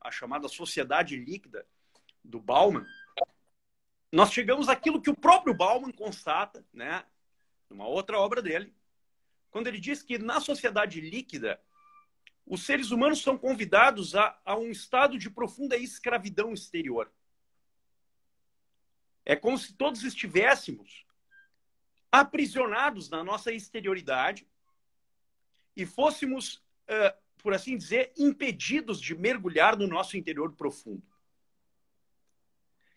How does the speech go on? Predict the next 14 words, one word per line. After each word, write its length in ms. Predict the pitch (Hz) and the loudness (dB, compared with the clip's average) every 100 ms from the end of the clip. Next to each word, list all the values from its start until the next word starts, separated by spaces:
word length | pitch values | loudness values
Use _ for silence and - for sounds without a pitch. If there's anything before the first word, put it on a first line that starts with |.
| _ | _
Claro 240 | 151 175 | 6 6
que 80 | 170 | 4
é 40 | |
uma 140 | 160 143 | -4 -2
forma 280 | 170 170 147 | 0 0 -2
um 60 | |
pouco, 480 | - 165 165 127 - _ _ _ - | -4 -4 -4 -12 -12 _ _ _ -4
eh, 600 | 120 120 110 - - - | -2 0 -2 -8 -14 -20
digamos, 320 | - 113 135 127 | -10 -6 -4 -2
metafórica 800 | 170 156 - 165 226 170 - 110 | 2 2 4 8 8 8 0 -10
de 120 | - | -12
considerar 840 | 135 139 - 123 120 131 143 120 _ _ _ _ _ _ _ - | -14 -12 -10 -8 -4 0 0 -2 _ _ _ _ _ _ _ -8
essa 240 | 123 - | -8 -6
questão 500 | 123 226 - 165 151 | -4 -4 0 -2 -2